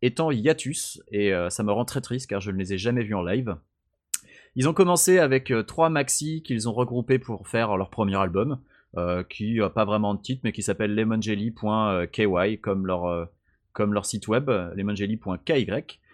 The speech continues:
Euh, ensuite, ils ont enchaîné avec Lost Horizons, qui est, euh, leur, euh,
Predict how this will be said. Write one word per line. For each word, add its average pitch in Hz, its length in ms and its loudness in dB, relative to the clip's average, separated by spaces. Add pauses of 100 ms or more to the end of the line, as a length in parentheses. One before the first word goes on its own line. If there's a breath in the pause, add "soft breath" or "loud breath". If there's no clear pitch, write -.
(380 soft breath)
Euh, 113 280 2
ensuite, 131 320 -2
ils 143 120 0
ont 135 60 2
enchaîné 139 400 -2
avec 113 320 -2
Lost 139 480 2
Horizons, 131 720 2 (160)
qui - 180 -4
est, 131 60 4
euh, 104 300 4
leur, 98 400 2
euh, 92 280 0